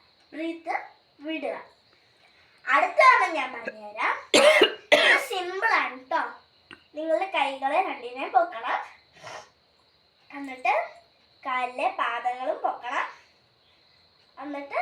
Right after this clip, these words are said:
ഇങ്ങനെ വെച്ച് ഇങ്ങനെ നേരെ നിങ്ങളുടെ കൈ പിടിക്കണം. എന്നിട്ട് ഈ രണ്ട്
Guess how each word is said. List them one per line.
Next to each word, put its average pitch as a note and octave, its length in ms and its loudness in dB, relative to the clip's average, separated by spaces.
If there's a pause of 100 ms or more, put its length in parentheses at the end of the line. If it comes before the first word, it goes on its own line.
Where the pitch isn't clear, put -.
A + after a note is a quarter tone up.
(220)
ഇങ്ങനെ D4 320 -4 (320)
വെച്ച് C4 320 -14 (200)
ഇങ്ങനെ C4+ 220 -10 (120)
നേരെ B3 580 -10
നിങ്ങളുടെ C#4 320 -12
കൈ A#3 160 -12
പിടിക്കണം. - 500 -4 (840)
എന്നിട്ട് G#4+ 240 -6
ഈ E4+ 140 -8
രണ്ട് C#4 260 -6